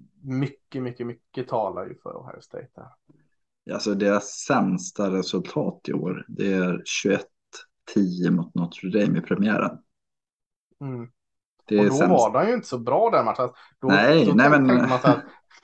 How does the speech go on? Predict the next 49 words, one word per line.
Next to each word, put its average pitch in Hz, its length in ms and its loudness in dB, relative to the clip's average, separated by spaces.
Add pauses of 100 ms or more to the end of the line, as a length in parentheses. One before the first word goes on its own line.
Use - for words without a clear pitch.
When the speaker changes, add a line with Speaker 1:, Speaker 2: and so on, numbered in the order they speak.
(140)
Speaker 1:
fan, 131 200 4
är 131 80 -6
inte 170 160 -2
Ohio 117 160 0
State 113 220 -4
så - 100 -20
bra 151 380 -6
i - 20 -8
år, - 320 -8
eller 60 100 -12
liksom? - 280 -4
Speaker 2:
Nej. 120 180 8
Speaker 1:
Eller 123 180 4
är 120 40 -4
Notre 123 280 -6
Dame 170 380 -4
så - 140 -8
bra? 117 180 0
Och, 107 220 -6
och 127 80 -6
Notre 110 200 -8
Dame 143 100 -4
Speaker 2:
Mm. 175 120 -2
Speaker 1:
var 135 80 2
ju 117 60 2
verkligen 117 340 -4
inte 143 100 -12
så 123 100 -4
bra, 98 180 -6
så 113 100 -4
att 98 140 -6
det 147 160 -2
var 110 320 0
ju, 156 140 0 (340)
men 131 120 -2
det 123 80 0
var 156 120 2
ju 180 60 2
också 165 320 -4
fan 120 260 -2
skönt 143 360 -6
att 135 100 -14
få 135 100 -6
ut 107 140 -10
sig 165 120 -6
den 113 180 -2
matchen 123 340 -8
vecka 123 340 -4
ett. 143 120 -12